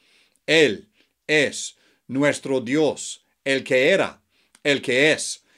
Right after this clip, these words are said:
y el que ha de venir, y Él es el que está sobre todos los ejércitos. Queremos leer en esta noche algunas, algunas escrituras que tienen que ver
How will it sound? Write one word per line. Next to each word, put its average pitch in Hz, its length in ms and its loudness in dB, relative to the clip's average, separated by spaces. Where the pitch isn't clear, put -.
y 123 120 -4
el 127 140 0
que 117 160 -2
ha 156 140 2
de 180 100 0
venir, 185 480 -4
y 104 160 -6
Él 135 160 4
es - 460 -2
el 123 240 -2
que 131 160 -2
está 131 300 -2
sobre 131 420 -2
todos 127 720 -2
los 127 320 -2
ejércitos. 104 840 -8
Queremos 240 440 2
leer 185 340 2
en 180 80 -4
esta 170 240 -4
noche 156 600 -4
algunas, 139 800 -6
algunas 147 480 -4
escrituras 156 880 -6
que 143 160 0
tienen 180 320 -6
que 190 160 -2
ver 170 360 0